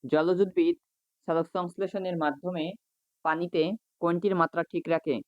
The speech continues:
অক্সিজেন। কোন জাতীয়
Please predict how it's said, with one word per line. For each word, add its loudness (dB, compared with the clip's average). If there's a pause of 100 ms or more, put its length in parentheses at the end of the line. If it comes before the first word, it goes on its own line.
(800)
অক্সিজেন। 0 (2250)
কোন 2
জাতীয় 2